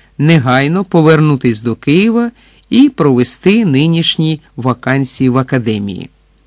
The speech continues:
«Що?» Відверто кажучи, після всіх непорозумінь сьогоднішнього ранку Степан приготувався до несподіванок. Але ж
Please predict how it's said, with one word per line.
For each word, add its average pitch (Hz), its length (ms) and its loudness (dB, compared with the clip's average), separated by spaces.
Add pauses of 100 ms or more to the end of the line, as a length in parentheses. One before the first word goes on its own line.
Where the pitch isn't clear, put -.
(460)
«Що?» 220 840 4 (1000)
Відверто 170 600 2
кажучи, 175 600 0
після 143 340 0
всіх 196 400 -2
непорозумінь 165 800 2
сьогоднішнього 139 760 0
ранку 160 500 -4 (580)
Степан 214 560 0
приготувався 175 920 2 (240)
до 151 200 2
несподіванок. 135 1000 -2 (580)
Але 127 360 2
ж - 280 -8